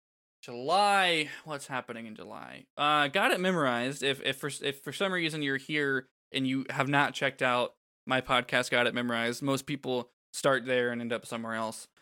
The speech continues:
Uh, it, it's, it's a show where my friend Wheels and I, we recapped all of Kingdom Hearts.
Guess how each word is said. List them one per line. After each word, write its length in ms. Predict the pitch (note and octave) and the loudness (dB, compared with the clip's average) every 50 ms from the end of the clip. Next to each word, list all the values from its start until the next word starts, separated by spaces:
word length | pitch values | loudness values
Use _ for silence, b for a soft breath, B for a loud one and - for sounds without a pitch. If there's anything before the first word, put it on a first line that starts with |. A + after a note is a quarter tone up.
| b b _ _ - | b b _ _ -2
Uh, 520 | B2+ B2+ B2+ A#2+ A#2+ A#2+ A#2 A#2 A#2 G#2+ - _ | 0 2 2 2 2 2 2 0 -2 -4 -6 _
it, 200 | - C#3+ D#3+ C#3+ - | -8 -6 -6 -4 -2
it's, 200 | - D#3+ D3+ - | -2 -2 -2 -2
it's 140 | E3+ D#3 D3 | -4 -4 -4
a 60 | D3+ | -4
show 500 | - - G3+ G3 F#3 F3+ F#3 F3+ F3 - _ _ _ - | -2 0 2 4 4 6 4 2 0 -2 _ _ _ -14
where 840 | - D#3 D3 D3 D#3 D3+ D3+ D3 D3 C#3+ C#3+ C#3 C#3 C3+ - - - | -8 -6 0 2 4 4 4 4 4 4 4 4 2 2 -2 -4 -6
my 140 | - C#3+ C3+ | -4 -4 -2
friend 240 | - D#3 D3+ C#3+ C#3 | -2 -2 -2 0 0
Wheels 280 | C#3 C#3 C#3 C#3 C3 | 0 2 2 0 0
and 100 | C3+ C3+ C3+ | 0 0 2
I, 160 | C3 C3 C3 | 2 2 0
we 140 | C3 C3 B2 | 0 -2 -4
recapped 460 | B2+ C3 B2+ - - C3+ B2 - - C3 | -4 -6 -6 -4 -2 -2 -2 0 2 2
all 140 | B2 B2 | 2 2
of 100 | A#2+ A#2 | 0 -2
Kingdom 300 | - - C3 A#2+ A#2 A2+ - | -4 -6 -6 -6 -6 -8 -6
Hearts. 400 | - A2 G#2+ A2 - - - | -6 -6 -6 -8 -10 -14 -14